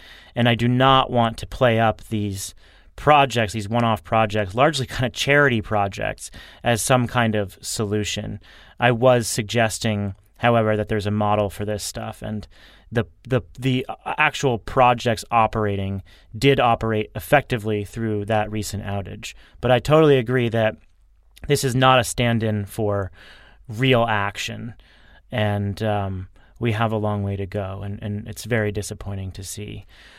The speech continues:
Let's, uh, wrap up the show, give our listeners a little free electron,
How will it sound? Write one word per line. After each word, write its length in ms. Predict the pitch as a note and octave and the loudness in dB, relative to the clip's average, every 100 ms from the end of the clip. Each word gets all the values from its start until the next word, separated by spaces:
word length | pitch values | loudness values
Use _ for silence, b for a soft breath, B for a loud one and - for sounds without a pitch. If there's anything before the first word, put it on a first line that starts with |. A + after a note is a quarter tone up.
| b - | b 0
Let's, 380 | E3+ - - - | 0 0 -6 0
uh, 220 | D3+ C#3+ | 2 4
wrap 200 | C#3+ C#3+ | 4 2
up 100 | D3+ | 0
the 80 | - | -2
show, 440 | - D#3 D#3 G#3 - _ _ _ _ _ _ | 0 4 4 2 -4 _ _ _ _ _ _
give 200 | - C3+ | -2 2
our 140 | C#3 C3+ | 4 4
listeners 500 | C3+ - C#3 C3+ A#2+ | 0 0 0 0 0
a 60 | |
little 180 | C3 B2+ | 0 0
free 200 | - C#3+ | 0 0
electron, 680 | C3+ C3+ - D#3+ D#3 F3+ | 2 2 0 2 2 2